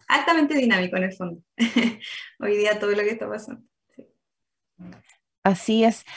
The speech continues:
Speaker 2: Y además que es dinámico y se adapta, tal como decías tú. Eh,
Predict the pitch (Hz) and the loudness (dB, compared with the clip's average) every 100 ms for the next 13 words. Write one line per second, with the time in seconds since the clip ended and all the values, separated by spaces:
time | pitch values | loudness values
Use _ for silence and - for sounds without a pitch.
0 | - - 226 240 254 269 339 - 339 330 | -14 2 8 8 8 6 2 2 4 6
1 | 294 277 285 311 294 - 311 311 - 247 | 6 6 6 4 2 2 2 4 6 6
2 | 240 - - 214 208 233 233 - 208 233 | 6 4 4 6 6 6 4 0 0 0
3 | 240 277 277 247 262 240 - 262 294 - | 0 2 2 2 0 0 0 2 2 -4
4 | - - - - 233 226 220 214 226 | -16 -16 -4 6 8 8 8 6 4